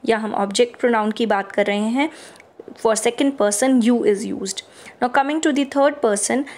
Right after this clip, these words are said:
if we are talking about male, then the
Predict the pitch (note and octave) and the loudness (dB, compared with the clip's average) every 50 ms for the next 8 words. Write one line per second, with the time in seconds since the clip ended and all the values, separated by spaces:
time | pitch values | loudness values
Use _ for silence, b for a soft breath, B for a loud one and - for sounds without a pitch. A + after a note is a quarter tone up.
0 | B B - B3+ A#3 C#4+ C#4+ D4+ D4+ D4 C4+ B3 C4+ C#4+ C#4+ C#4 C#4 A#3+ B3+ B3+ | B B -2 0 2 2 2 2 2 2 0 0 0 0 2 2 2 2 2 2
1 | B3+ B3+ - B3 A#3 A#3+ A#3+ A#3 G#3+ G3 G3+ A#3+ D4 D4+ B B B B B B | 2 0 0 2 4 6 4 4 4 4 2 2 0 -4 B B B B B B
2 | B - _ _ _ _ _ - A#3 B3+ B3+ C4 C#4 | B -20 _ _ _ _ _ -2 0 0 2 2 0